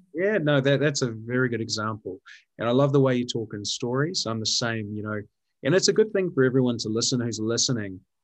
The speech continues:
Using metaphors and similes and stories when you're communicating will always put you in a good stead in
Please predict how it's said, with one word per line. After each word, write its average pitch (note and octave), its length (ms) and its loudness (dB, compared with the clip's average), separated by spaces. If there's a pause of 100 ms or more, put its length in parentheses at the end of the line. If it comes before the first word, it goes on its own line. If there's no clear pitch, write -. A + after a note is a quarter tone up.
(220)
Using C#3+ 500 4
metaphors C3+ 640 -2
and G#2+ 120 -6
similes B2 760 -2
and F#2+ 140 -8
stories A2+ 920 -2
when A2 160 -4
you're A2 180 -6
communicating A#2+ 880 -6 (460)
will A#2 260 -2 (120)
always A#2+ 500 2
put - 240 -10
you G#2 80 -8
in G#2 60 -8
a G#2 40 -8
good G#2 240 -6
stead G#2+ 400 -4
in G2 160 -10